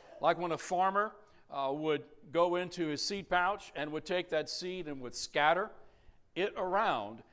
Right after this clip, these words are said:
That's exactly what God did with the early church. He sowed them to Judea. He sowed them in Samaria. And when they went, it says here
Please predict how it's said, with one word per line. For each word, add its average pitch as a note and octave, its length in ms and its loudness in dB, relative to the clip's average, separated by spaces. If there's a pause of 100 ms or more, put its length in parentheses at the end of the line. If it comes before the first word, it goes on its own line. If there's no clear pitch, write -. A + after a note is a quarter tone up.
(120)
That's G3+ 220 -2
exactly A3 880 0 (220)
what D3 320 -2
God F#3+ 460 0
did C3 500 -2 (220)
with D#3+ 180 -4
the C#3+ 180 -6
early E3 280 0
church. - 580 -6 (300)
He F#3 140 -8
sowed A#3+ 720 2
them D3 400 2 (460)
to G3+ 140 -6
Judea. F3 640 0 (320)
He F#3 120 -6
sowed A3 760 2
them D3 320 0 (100)
in F#3+ 220 -2
Samaria. F#3+ 760 -2
And D#3 200 -6
when A#3+ 240 -2
they G#3 140 2
went, F3+ 680 -4 (420)
it - 80 -20 (180)
says G#3+ 380 4
here G#3+ 360 4